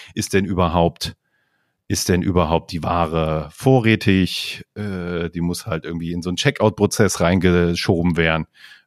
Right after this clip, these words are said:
Ähm, ist aber relativ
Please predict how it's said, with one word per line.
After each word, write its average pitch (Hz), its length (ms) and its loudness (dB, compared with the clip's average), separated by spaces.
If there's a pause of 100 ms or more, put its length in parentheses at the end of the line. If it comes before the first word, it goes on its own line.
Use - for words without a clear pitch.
(100)
Ähm, 82 340 -4 (180)
ist - 240 -4
aber 107 440 4 (1000)
relativ 92 840 -4